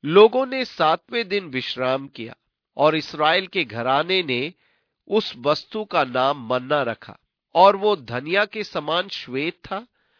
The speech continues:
और उसका स्वाद मधु के बने हुए पुए के सा था।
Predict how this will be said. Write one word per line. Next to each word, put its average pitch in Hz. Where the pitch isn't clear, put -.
और 165
उसका 185
स्वाद 156
मधु 135
के 196
बने 139
हुए 170
पुए 180
के 147
सा 117
था। 107